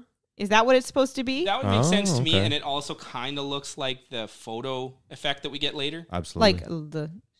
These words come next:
Speaker 2: The,
Speaker 1: swooshy
Speaker 2: the
Speaker 1: face?
Speaker 2: wibbly
Speaker 3: Yeah.
Speaker 2: wobbly faces.
Speaker 1: Oh, oh, yeah, bad case of the wibbly wobblies.
Speaker 3: <laughs> You must see that a lot.
Speaker 1: Oh, yes, all the time.
Speaker 2: Not so much anymore with modern diet.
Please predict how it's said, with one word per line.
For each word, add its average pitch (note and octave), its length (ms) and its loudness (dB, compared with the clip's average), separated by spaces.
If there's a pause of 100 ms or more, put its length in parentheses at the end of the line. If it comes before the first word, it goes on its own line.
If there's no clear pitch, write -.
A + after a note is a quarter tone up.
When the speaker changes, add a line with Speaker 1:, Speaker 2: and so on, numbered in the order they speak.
(180)
Speaker 2:
The, B2+ 60 -4
Speaker 1:
swooshy A3+ 420 4
Speaker 2:
the A#2+ 60 -2
Speaker 1:
face? A3 360 2
Speaker 2:
wibbly C#3 260 0
Speaker 3:
Yeah. B2 40 0
Speaker 2:
wobbly A#2 400 2
faces. A#2 400 -4
Speaker 1:
Oh, E4 260 12
oh, A3+ 300 10
yeah, F#3 220 4
bad F3+ 280 6
case F#3 200 2
of F3+ 40 2
the F3+ 80 4
wibbly E3+ 240 0
wobblies. D#3 560 2
Speaker 3:
<laughs> - 40 -20 (240)
You D3 100 2
must G#2 180 4
see F#2+ 100 -2
that D2+ 220 -2
a - 20 -6
lot. D2+ 300 -6 (420)
Speaker 1:
Oh, F3+ 340 6
yes, F3+ 300 0
all F#3 160 -2
the F3 100 -4
time. F3 140 -2
Speaker 2:
Not A#3 140 4
so D4 100 2
much D4 220 0
anymore C#3 640 0
with B2+ 220 -4
modern C#3+ 320 4
diet. B2+ 540 2